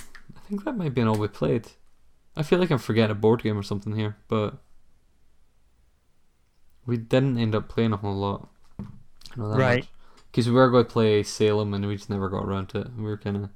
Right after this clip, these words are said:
Speaker 1: it was a bit more of just a catch up than anything else.
Speaker 2: Yeah, yeah.
Speaker 1: Um, yeah, so I guess other than that, it was pretty much just Tricky Towers.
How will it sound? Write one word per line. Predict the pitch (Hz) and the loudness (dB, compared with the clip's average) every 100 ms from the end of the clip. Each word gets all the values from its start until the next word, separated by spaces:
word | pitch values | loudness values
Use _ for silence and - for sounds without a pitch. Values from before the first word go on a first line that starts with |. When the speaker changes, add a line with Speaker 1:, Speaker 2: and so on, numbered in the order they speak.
| - - - - - - | -20 -20 -20 -20 -20 -2
Speaker 1:
it | 117 | 2
was | 110 | 4
a | |
bit | 117 104 | 6 6
more | 104 | 4
of | - | 2
just | 98 | -2
a | - | -4
catch | - 92 - | -2 -2 0
up | 98 - | -6 -6
than | - | -6
anything | 98 98 101 | -6 -6 -8
else. | 104 - - _ - - - - - - | -8 -14 -20 _ -20 -20 -20 -20 -20 -4
Speaker 2:
Yeah, | 147 131 123 120 | 2 4 4 2
yeah. | 127 113 113 - _ _ _ - | 0 0 -4 -8 _ _ _ -4
Speaker 1:
Um, | 127 127 127 131 131 127 113 - - - - _ _ _ - - - | 2 4 6 6 4 2 -2 -10 -20 -20 -20 _ _ _ -20 -20 -2
yeah, | 131 165 | 2 2
so | 147 135 | 4 2
I | |
guess | 151 147 | 2 -2
other | 160 | 0
than | 110 107 | 0 2
that, | 135 113 110 | 2 0 -2
it | 113 104 | -2 -2
was | 113 107 - | 0 -2 -4
pretty | _ 151 127 | _ -4 0
much | 113 110 107 - | 0 -2 -4 -2
just | 113 107 - - - - | -2 -2 -10 -18 -20 -18
Tricky | - 117 - | -4 -4 -2
Towers. | 113 120 151 107 - | -2 -2 -2 -8 -14